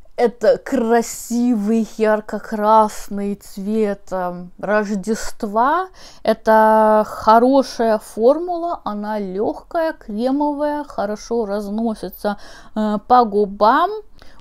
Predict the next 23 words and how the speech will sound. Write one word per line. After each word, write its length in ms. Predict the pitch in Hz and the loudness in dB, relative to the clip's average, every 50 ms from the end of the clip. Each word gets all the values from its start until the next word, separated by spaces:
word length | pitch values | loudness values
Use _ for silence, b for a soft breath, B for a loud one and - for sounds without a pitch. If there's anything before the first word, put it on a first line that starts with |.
| b - | b -8
У 40 | 220 | -4
меня 300 | 226 233 240 254 233 220 | -4 -2 0 0 0 0
есть 320 | 208 196 190 214 233 - | -2 -4 -6 -6 -8 -8
подобная 580 | - - 262 262 - 269 269 285 294 302 285 285 | -8 -8 -6 -4 -4 -4 -4 -2 -2 -2 -2 -4
помада, 580 | - - - 226 226 247 254 277 285 254 254 | -4 -6 -6 -6 -4 -4 -4 -4 -4 -2 -2
но 300 | 247 226 226 247 254 254 | -2 0 0 2 2 0
в 120 | 247 214 208 | 0 -2 -6
другом 600 | - 202 202 190 220 240 254 269 269 247 240 226 - - - 220 - - - - - - 262 262 - - - - - | -10 -10 -8 -6 -2 -2 0 0 0 0 -2 -4 -6 -10 -20 -20 -20 -20 -20 -20 -20 -20 -20 -20 -20 -20 -20 -12 -8
бежевом 760 | 208 196 240 247 240 226 202 214 214 202 208 214 208 202 | -4 0 2 2 2 2 2 0 -4 -2 -2 -4 -4 -4
оттенке, 600 | 196 214 - - - 262 285 349 403 - - 254 | -6 -8 -8 -8 -6 -4 -4 -4 -6 -8 -10 -10
и 240 | - - - 247 254 | -10 -8 -8 -6 -6
мне 360 | 240 214 202 202 220 233 - - | -6 -4 -4 -6 -6 -6 -8 -10
она 300 | - 175 180 185 185 185 | -12 -12 -12 -10 -12 -12
нравится 640 | 185 175 170 - - - - - - - - - - - - - - - | -12 -12 -12 -12 -14 -14 -16 -18 -20 -20 -18 -18 -18 -18 -20 -20 -18 -16
по 100 | - - | -16 -14
текстуре. 580 | - - - - - - - - - - - - - - - | -14 -16 -16 -16 -18 -18 -18 -18 -16 -16 -18 -18 -18 -10 -4
Но 140 | 285 349 381 | -4 -2 -2
я 260 | 320 - 247 269 330 | 0 0 0 2 2
бы 180 | 269 254 277 294 | 0 0 0 0
не 160 | 277 269 226 | 0 0 0
отказалась 680 | 208 220 - - - 202 196 214 208 240 269 277 269 - | -2 -4 -6 -8 -8 -8 -4 -4 -2 -2 -2 -2 -2 -4
от 320 | 226 220 - - 196 - - | -6 -8 -6 -8 -10 -12 -12
такой 500 | - 190 - - - 247 262 269 262 | -14 -16 -14 -10 -6 -6 -4 -6 -6